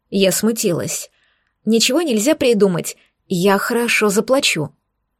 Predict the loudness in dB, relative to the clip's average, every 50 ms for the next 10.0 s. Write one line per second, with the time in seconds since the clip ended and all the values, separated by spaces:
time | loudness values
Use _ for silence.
0 | _ _ _ _ _ _ _ _ _ -6 -2 -2 0 0 0 0 2 2 2 2
1 | 2 0 0 2 2 2 2 0 0 0 -2 -4 -2 0 0 0 2 2 0 0
2 | -2 -2 -4 -2 -2 -2 0 0 0 0 0 0 -2 -4 -4 -4 -4 -4 -2 -2
3 | -2 -2 -2 -2 -2 -2 -2 -2 -4 -4 -4 -2 0 2 2 2 2 2 0 -2
4 | -2 -4 -6 -4 -4 -2 -2 -2 -2 -4 -8 -10 -10 -12 -16 -18 _ _ _ _
5 | _ _ _ _ _ _ _ _ _ _ _ _ _ _ _ _ _ _ _ _
6 | _ _ 2 2 2 4 4 2 2 2 0 0 0 -2 -2 -2 0 0 0 0
7 | 2 0 0 0 0 -2 -2 -2 -4 -4 -10 -12 -12 -12 -12 -14 -18 -20 _ _
8 | _ _ _ _ _ -8 -6 -2 0 0 2 0 0 0 0 0 2 0 0 0
9 | -2 -2 -2 -4 -8 _ _ -12 -8 -4 -2 -2 -2 -2 -2 -4 -8 -10 -12